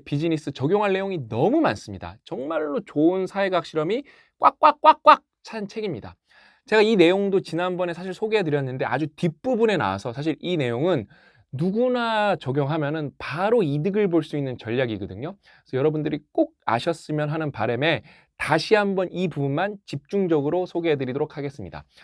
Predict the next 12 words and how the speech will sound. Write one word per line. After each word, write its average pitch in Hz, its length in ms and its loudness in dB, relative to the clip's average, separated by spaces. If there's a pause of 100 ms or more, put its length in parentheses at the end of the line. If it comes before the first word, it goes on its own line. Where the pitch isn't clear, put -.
(180)
제가 185 160 2
썸네일에 247 420 2
뭐라고 135 340 2
적어드렸죠? 113 600 -4 (460)
돈 180 280 2
버는 185 240 4
사람들. 87 460 -8 (160)
어떻게? 139 600 -4
말로 160 400 6
돈 135 180 -4
버는 143 220 -2
사람들이 135 680 -6